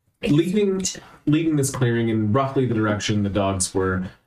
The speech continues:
um, pointing at, that is the same direction that Nib was telling you to go, um, heading northwards, you find, uh, this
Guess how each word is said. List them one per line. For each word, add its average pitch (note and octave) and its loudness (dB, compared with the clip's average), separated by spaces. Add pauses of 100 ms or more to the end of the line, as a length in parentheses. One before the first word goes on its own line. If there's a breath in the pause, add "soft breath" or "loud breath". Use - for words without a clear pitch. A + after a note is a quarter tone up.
(140)
um, F#2 -2
pointing B2+ 0
at, A2 0
that A2 0
is G#2 0
the - -2
same A3 0
direction B2 0
that G2 -2
Nib G2 0
was G2 0
telling F#2 -2
you F2 -2
to - -4
go, E2 -4 (340)
um, F#2 -2
heading A2 -2
northwards, F#2+ -4 (640)
you C3+ 0
find, A#2+ 0
uh, F#2+ 0 (320)
this - -2